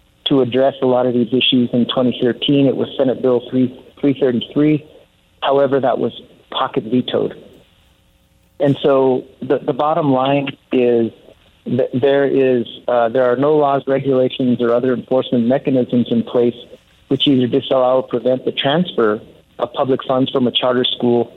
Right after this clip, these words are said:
to a private foundation without accountability and transparency. Um, and so I am happy to report, and I, and I, I know you have more questions, but, um, House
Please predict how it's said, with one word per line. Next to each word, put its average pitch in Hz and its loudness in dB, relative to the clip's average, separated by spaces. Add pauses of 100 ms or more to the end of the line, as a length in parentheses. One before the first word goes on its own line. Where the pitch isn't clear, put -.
(380)
to 127 0
a 120 0
private 120 -2
foundation 113 0
without 123 0
accountability 117 -2
and 107 -4
transparency. 113 -2 (640)
Um, 107 0
and 127 0
so 135 2 (160)
I 139 2
am 156 2
happy 160 -2
to 139 2
report, 143 0
and 123 -2
I, 120 2
and 117 -2
I, 120 -2 (180)
I 117 -2
know 123 2
you 127 2
have 123 -2
more 127 0
questions, 135 0
but, 135 -2 (460)
um, 123 0 (240)
House 147 -2